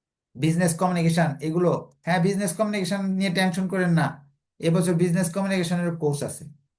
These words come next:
দেখাবো? চলেন দেখাই দিই। আহ, আপনাদের যে কোনো, ওই যে বিজনেস কমিউনিকেশনের সাজেশন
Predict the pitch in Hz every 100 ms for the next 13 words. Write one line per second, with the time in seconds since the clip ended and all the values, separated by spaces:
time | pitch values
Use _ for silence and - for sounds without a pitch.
0 | _ _ - 156 160 175 196 123 - _
1 | _ - 127 120 113 - 90 85 - _
2 | _ _ _ _ _ _ _ - - 104
3 | 101 - 147 165 165 185 185 175 165 147
4 | 143 - 151 151 160 175 165 151 156 151
5 | 147 160 151 143 160 170 -